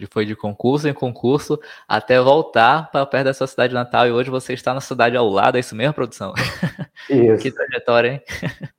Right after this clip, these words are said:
Speaker 2: É, eu, eu fui pra Belo Horizonte, fiz a, porque na época que eu fui pra Belo Horizonte fazer o curso técnico em informática, na minha cidade não tinha. Então,
Speaker 1: Hum.
Speaker 2: eu, eu me mudei pra lá, fiz o curso técnico em informática, depois a graduação,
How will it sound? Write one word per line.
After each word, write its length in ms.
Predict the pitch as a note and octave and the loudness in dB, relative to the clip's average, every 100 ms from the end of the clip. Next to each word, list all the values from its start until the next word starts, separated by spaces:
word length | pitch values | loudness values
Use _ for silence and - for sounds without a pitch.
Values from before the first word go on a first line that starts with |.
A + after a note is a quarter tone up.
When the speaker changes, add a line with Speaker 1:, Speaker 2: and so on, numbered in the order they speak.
| B2 | 4
Speaker 2:
É, 400 | A#2 G#2+ F#2+ - _ | 6 6 0 -4 _
eu, 260 | G#2+ A2 A2+ | -4 -2 0
eu 120 | A#2 | -2
fui 180 | - C3+ | 0 2
pra 120 | C3 | 4
Belo 180 | A#2+ A#2+ | 6 6
Horizonte, 520 | B2+ B2 C#3 E3 - | 6 4 4 4 0
fiz 240 | - A#2 | 0 4
a, 480 | A#2 G#2+ G2+ G2 G2+ | 4 4 2 0 -2
porque 220 | - - C3 | -4 0 4
na 160 | B2+ | 6
época 240 | B2+ B2+ B2+ | 6 4 -2
que 100 | A#2+ | -2
eu 60 | |
fui 140 | A2+ A#2 | -2 -4
pra 120 | A#2 | -2
Belo 200 | A2+ A2+ | 0 0
Horizonte 400 | G#2+ G#2 A2 - | 0 -2 -6 -2
fazer 200 | A#2+ A2 | 0 0
o 80 | A2 | 0
curso 320 | - A#2 - | -2 -4 0
técnico 520 | A2 A#2 - G2+ A2 | 2 2 0 -6 -6
em 60 | G#2 | -6
informática, 800 | - G#2+ G#2+ A2 A2+ - C3+ - _ - | -2 -2 0 -4 -4 -6 -6 -8 _ -2
na 60 | |
minha 140 | B2+ C3 | 2 2
cidade 440 | - B2+ A#2+ A#2 | 2 4 4 4
não 160 | B2+ C#3 | 2 0
tinha. 360 | C#3+ A#2 G2 F#2+ _ _ - | 0 -2 -2 -8 _ _ -12
Então, 380 | A2+ A2+ A#2+ | -2 0 4
Speaker 1:
Hum. 40 | B2 | 4
Speaker 2:
eu, 220 | B2 B2+ | 4 4
eu 120 | A2+ | 2
me 80 | A#2+ C3 | -2 0
mudei 300 | A#2 G#2+ G#2+ | 0 0 2
pra 200 | A#2+ A#2 | 4 4
lá, 500 | A2 B2 D#3+ - _ _ | 6 4 4 -4 _ _
fiz 160 | - A2+ | -6 -4
o 40 | |
curso 300 | A2+ B2 A2 | -4 -4 -4
técnico 420 | - G#2+ G#2 A2+ A#2+ | 2 2 4 -4 -4
em 60 | |
informática, 600 | A2+ B2+ A#2 B2+ D3+ - | 0 0 2 2 0 -2
depois 340 | A#2 A2+ A#2 A2+ | -2 0 2 2
a 40 | |
graduação, 880 | A2 A2+ A2+ A2 - - B2+ E3 F3 | 2 2 2 0 0 0 0 0 -6